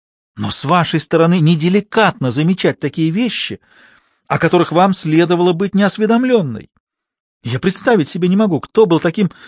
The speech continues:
таким бесчувственным, чтобы сообщить вам об этом.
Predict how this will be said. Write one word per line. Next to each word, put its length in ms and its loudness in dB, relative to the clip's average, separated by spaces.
таким 260 2
бесчувственным, 840 -2
чтобы 200 -2
сообщить 440 0
вам 160 0
об 120 -2
этом. 280 -6